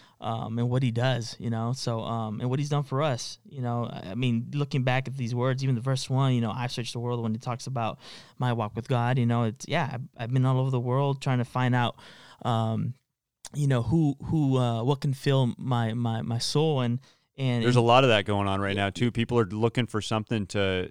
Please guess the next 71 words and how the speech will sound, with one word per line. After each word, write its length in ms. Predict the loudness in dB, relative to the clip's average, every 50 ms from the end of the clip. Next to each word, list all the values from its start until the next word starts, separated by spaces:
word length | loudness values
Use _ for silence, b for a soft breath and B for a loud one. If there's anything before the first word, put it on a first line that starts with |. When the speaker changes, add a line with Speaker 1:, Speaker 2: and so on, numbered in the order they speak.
| -8 _ -4
Speaker 2:
y-, 160 | -2 -2 -2
they're 240 | -4 -2 0 0 0
searching 400 | 2 2 2 2 2 2 2 2
the 80 | 2 2
world 300 | 4 4 4 4 2 2
for, 100 | 0 0
like, 200 | 2 2 0 -2 -4
i-, 240 | -6 -4 -4 -6 -4 -4
is 140 | -2 -2
it 60 | -2 -2
gonna 200 | -4 -4 -4 -2
be 100 | -4 -4
a 60 | -4
politician? 580 | -2 -2 -2 -2 -2 -2 -4 -4 -4 -4 -6
Is 120 | -6 -6 -6
it 80 | -6
gonna 160 | -4 -4 -2 -2
Speaker 1:
Right. 320 | -2 0 0 0 -2 -4 b b b b b
Speaker 2:
be, 80 | -8 -4
is 80 | -2
Speaker 1:
Yeah. 60 | 0 0
Speaker 2:
it 20 | 0
gonna 180 | 0 0 0
be, 400 | 0 0 0 0 2 2 0 0
um, 420 | -2 -2 -2 0 0 0 -2 -4 -6 -6
a 60 | -6 -4
relationship? 680 | -4 -2 -2 -2 -2 -2 -4 -6 -4 -6 -8 -8 -6
Is 80 | -4 -2
it 60 | 0
gonna 140 | 0 0 0
Speaker 1:
Mm-hmm. 40 | 0
Speaker 2:
be 80 | 0 -2
a 40 |
job? 480 | -2 -2 0 2 2 4 4 2 2 0
Is 120 | -4 -6
it 80 | -6 -6
gonna 180 | -4 -4 -4 -2
be 80 | -2
whatever 420 | 2 4 4 6 6 4 4 2 0
it 80 | 2
is 240 | 2 2 2 2 2
that's 180 | -2 -6 -4 -4
gonna 180 | -4 -4 -4
Speaker 1:
Right. 60 | -2
Speaker 2:
give 180 | -2 -2 -2 -2
you 120 | -4 -10
joy 380 | -10 -10 -6 -2 2 2 4 4 2
in 100 | 2 0
your 100 | -4 -4
life? 280 | -2 -2 -2 -2 -2 -4
And 100 | -4 -2
ultimately, 480 | -2 -2 0 -2 -2 -2 -2 -2 -2
like 200 | 0 -2 -2 -2
I 40 | -4
said, 260 | -4 -2 -2 -2 -2
<laughs> 160 | -2 -4 -8 -6
that 0 |
song 300 | -4 -2 0 0 0 -2
just 100 | -2 -2
ends 180 | -2 -2 0
up 140 | -2 -2 -2
with 80 | -4 -6
this 140 | -6 -6
chorus 360 | -4 0 2 2 2 2 2 0
of, 200 | -2 -2 -2 -6 _ _ _ -4
"Nope, 220 | -2 -2 -2 -2 -2
there's 180 | -2 -2 -2 0
nothing 300 | 0 0 0 0 0 2
better 200 | 2 2 2 0
than 140 | -2 -2 -4
you." 160 | -4 -6